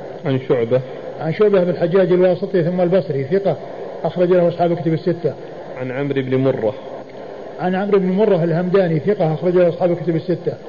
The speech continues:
Speaker 1: عن أبي وائل.
Speaker 2: عن أبي وائل وهو شقيق بن سلمة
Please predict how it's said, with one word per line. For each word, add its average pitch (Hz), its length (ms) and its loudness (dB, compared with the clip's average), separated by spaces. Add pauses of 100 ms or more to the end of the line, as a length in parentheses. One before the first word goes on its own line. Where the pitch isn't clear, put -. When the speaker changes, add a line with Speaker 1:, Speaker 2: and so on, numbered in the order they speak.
(160)
Speaker 1:
عن 135 180 -2
أبي 127 200 -2
وائل. 120 460 0 (440)
Speaker 2:
عن 180 100 0
أبي 175 140 4
وائل 196 360 6
وهو 175 160 4
شقيق 202 380 2
بن 190 180 2
سلمة 160 380 0